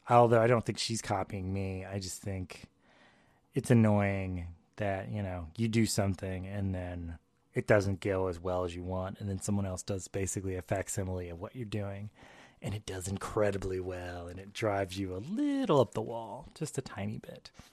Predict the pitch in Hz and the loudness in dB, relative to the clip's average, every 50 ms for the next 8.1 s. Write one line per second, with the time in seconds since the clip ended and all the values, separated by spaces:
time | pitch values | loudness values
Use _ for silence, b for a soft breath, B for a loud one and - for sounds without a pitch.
0 | b b b b b b b b b b b b b b _ _ _ _ _ - | b b b b b b b b b b b b b b _ _ _ _ _ -20
1 | - - - 117 107 104 104 104 101 101 98 98 95 110 - _ _ - - 147 | -12 -2 2 4 4 6 6 4 4 2 2 0 -2 -4 -8 _ _ 0 4 4
2 | 151 156 160 165 160 156 - - 151 147 143 143 139 131 - 156 143 113 - - | 4 6 4 4 2 0 2 2 2 4 4 2 2 0 -2 -4 -2 -2 -4 -4
3 | - - 123 139 - - _ _ - - 143 127 135 - - - 101 101 - - | -6 -10 -12 -14 -16 -18 _ _ -6 -4 -4 -2 -2 -2 -2 -2 -2 -2 -4 -10
4 | _ _ - - 170 - 165 139 110 - - 101 92 - _ - - _ _ _ | _ _ -8 -6 0 2 4 4 4 2 -4 -12 -12 -14 _ -20 -20 _ _ _
5 | B B B B B B B B B B B B B B B _ _ _ _ _ | B B B B B B B B B B B B B B B _ _ _ _ _
6 | _ _ _ - - _ _ _ _ _ _ _ _ _ _ _ _ _ _ _ | _ _ _ -20 -20 _ _ _ _ _ _ _ _ _ _ _ _ _ _ _
7 | _ _ _ _ _ _ _ _ - 170 147 139 131 123 120 117 113 110 107 104 | _ _ _ _ _ _ _ _ 6 8 10 12 12 12 12 12 12 10 10 8
8 | 101 98 | 6 4